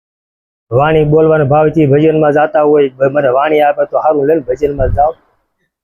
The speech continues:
મને સત્સંગ આપે તો સારું, લે ને ભજનમાં જાઓ," એવા ભાવથી જાતો એનો પ્રકાશ થોડો પડે? પડે જ નહીં કોઈ દી. નિર્મળ, નિર્મળ જ્ઞાન અમૃત વેણ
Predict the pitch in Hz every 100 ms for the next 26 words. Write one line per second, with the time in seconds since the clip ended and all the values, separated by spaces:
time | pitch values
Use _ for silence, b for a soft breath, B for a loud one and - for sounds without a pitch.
0 | _ 156 147 131 165 165 160 156 160 147
1 | 131 156 139 156 143 123 139 147 147 139
2 | 135 147 156 _ _ _ _ _ _ _
3 | 156 170 156 170 180 180 170 180 185 180
4 | 175 185 185 185 - 233 240 220 175 110
5 | _ _ _ _ _ _ _ _ _ _
6 | _ _ _ _ _ 160 190 233 247 214
7 | 175 143 117 107 - - _ _ _ _
8 | _ _ _ _ _ _ _ _ _ _
9 | _ 160 214 208 135 101 _ _ _ _
10 | _ _ _ _ _ _ _ _ _ _
11 | _ _ _ _ _ _ - 147 170 170
12 | 170 170 156 160 160 160 151 156 156 139
13 | 139 156